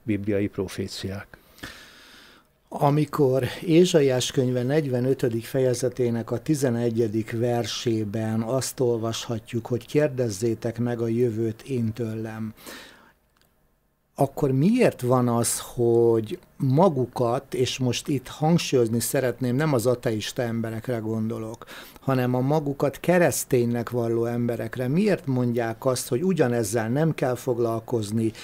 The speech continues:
Speaker 2: és egyébként is semmi sem tudható róla, elv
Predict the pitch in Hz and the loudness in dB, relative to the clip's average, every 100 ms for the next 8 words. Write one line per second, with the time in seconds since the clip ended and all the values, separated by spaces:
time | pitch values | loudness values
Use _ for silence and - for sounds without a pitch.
0 | - - 117 208 170 127 - 127 113 120 | -12 -8 -2 0 2 2 0 -2 0 -2
1 | 107 - 190 151 113 - 120 110 139 135 | -4 -2 0 0 -2 -2 -2 -2 -4 -2
2 | - 120 - 123 113 110 135 135 123 113 | -4 -4 -2 0 0 4 6 6 4 2
3 | 110 - 135 131 123 | -2 -4 0 2 0